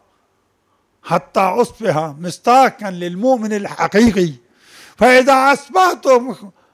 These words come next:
مصداق لمؤمن حقيقي، الله تعالى وعد إن الله يدافع عن الذين آمنوا، الله يدافع عنه. فيتحقق تكذيب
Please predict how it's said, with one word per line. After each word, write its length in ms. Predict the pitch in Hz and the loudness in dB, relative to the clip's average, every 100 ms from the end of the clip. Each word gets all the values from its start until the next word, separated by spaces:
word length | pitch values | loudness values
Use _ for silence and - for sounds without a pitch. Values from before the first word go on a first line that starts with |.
| _ | _
مصداق 760 | 240 269 - - 339 370 339 - | -4 -4 -2 0 4 4 2 -2
لمؤمن 600 | 320 320 381 359 339 330 | -4 -2 0 2 2 0
حقيقي، 540 | 220 - 233 - - 143 _ _ - | 0 -2 -8 -8 -14 -16 _ _ -4
الله 320 | 208 190 147 | 0 0 0
تعالى 260 | 214 170 | -8 -8
وعد 440 | 147 160 147 147 131 _ _ _ 147 | -6 -6 -6 -8 -12 _ _ _ -12
إن 100 | 143 | -10
الله 440 | 170 202 185 208 | -6 -2 0 0
يدافع 640 | 202 185 220 339 - 247 | 0 -2 0 0 -4 -10
عن 180 | 226 170 | -12 -16
الذين 460 | 160 147 139 160 147 | -18 -20 -20 -20 -20
آمنوا، 600 | _ _ _ _ _ _ _ _ _ _ _ _ _ 165 | _ _ _ _ _ _ _ _ _ _ _ _ _ -20
الله 160 | 160 | -20
يدافع 460 | 143 143 165 _ _ | -20 _ -20 _ _
عنه. 160 | _ _ _ _ _ _ _ _ | _ _ _ _ _ _ _ _
فيتحقق 1080 | 135 135 143 - - 208 - 226 - 214 - _ _ _ | -8 -6 -8 -10 -6 -4 -2 -4 -4 -10 -14 _ _ _
تكذيب 580 | 185 160 160 147 339 403 | -4 -4 -6 2 6 6